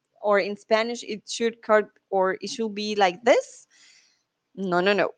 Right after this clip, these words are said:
Not always is like that. And, um, yeah,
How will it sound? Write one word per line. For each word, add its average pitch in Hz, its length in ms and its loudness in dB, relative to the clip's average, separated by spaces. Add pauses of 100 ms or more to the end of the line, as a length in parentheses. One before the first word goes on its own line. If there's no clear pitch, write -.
(300)
Not 226 280 2
always 220 520 4
is 196 140 -10
like 175 240 0
that. 214 260 4
And, 190 420 -4
um, 180 640 -2
yeah, 180 260 2